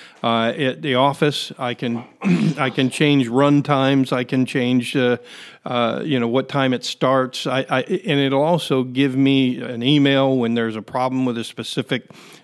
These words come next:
zone out there. So that's called smart tech-, technology, but there's also another portion of that, and that's called, uh,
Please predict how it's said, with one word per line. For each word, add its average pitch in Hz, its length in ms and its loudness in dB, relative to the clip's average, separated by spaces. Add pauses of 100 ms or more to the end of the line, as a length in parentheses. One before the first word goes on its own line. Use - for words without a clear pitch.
zone 135 340 4
out 131 240 2
there. 131 180 2
So 139 320 0 (760)
that's 147 240 2
called 156 280 2
smart 139 360 0
tech-, 127 540 -4
technology, 123 640 0
but 120 240 -4
there's 127 200 0
also 165 360 2
another 143 340 2 (520)
portion 135 400 0
of 110 120 -4
that, 117 280 -2
and 127 160 -4
that's 127 280 0
called, 127 460 0
uh, 117 240 2